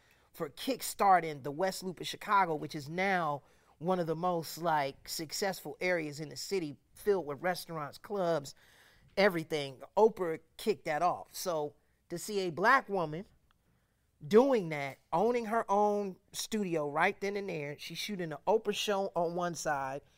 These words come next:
shooting Brewster Place on the other side, all of these people revolving around her at her beck and call. On top of that, she's taking the time to communicate with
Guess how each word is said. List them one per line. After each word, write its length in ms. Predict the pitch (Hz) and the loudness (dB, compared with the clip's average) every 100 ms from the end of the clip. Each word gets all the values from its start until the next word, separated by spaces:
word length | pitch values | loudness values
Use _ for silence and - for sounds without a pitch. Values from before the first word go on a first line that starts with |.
| _ _ | _ _
shooting 300 | - 196 160 | -10 -8 -8
Brewster 420 | 135 185 233 - | -8 -6 -6 -6
Place 400 | 196 208 190 175 - | -6 -2 0 -2 -2
on 140 | 170 | -2
the 100 | 165 - | -2 2
other 220 | 175 147 | 2 2
side, 520 | - 147 135 123 127 - _ _ _ _ _ | -6 -6 -6 -6 -8 -14 _ _ _ _ _
all 300 | 180 220 240 | 6 10 10
of 80 | 233 | 8
these 200 | 190 214 | 2 -4
people 340 | - 220 180 185 | -4 -6 -6 -8
revolving 520 | 160 175 185 185 175 | -8 -4 -2 -2 -8
around 460 | 165 180 180 165 | -4 0 0 0
her 240 | 147 147 139 | -2 -6 -4
at 160 | 147 160 | -6 -6
her 100 | 175 | -10
beck 340 | 131 196 208 | -6 -6 -6
and 120 | 196 | -10
call. 500 | - 175 139 131 151 - _ _ _ _ _ _ _ _ _ _ | 0 2 2 -2 -8 -18 _ _ _ _ _ _ _ _ _ _
On 160 | 185 185 | 0 0
top 320 | - 254 277 | 4 6 6
of 160 | 196 165 | 2 4
that, 360 | 226 156 143 - _ _ _ _ _ _ _ _ _ _ _ _ _ _ | 6 6 2 -8 _ _ _ _ _ _ _ _ _ _ _ _ _ _
she's 280 | - 226 - | -6 -6 0
taking 340 | 240 254 220 | 2 2 0
the 80 | 180 | -6
time 380 | - 208 208 175 | -4 -2 -2 -2
to 60 | |
communicate 720 | 151 170 180 190 165 - 175 151 | -6 -8 -6 -6 -8 -8 -8 -6
with 160 | 139 | -10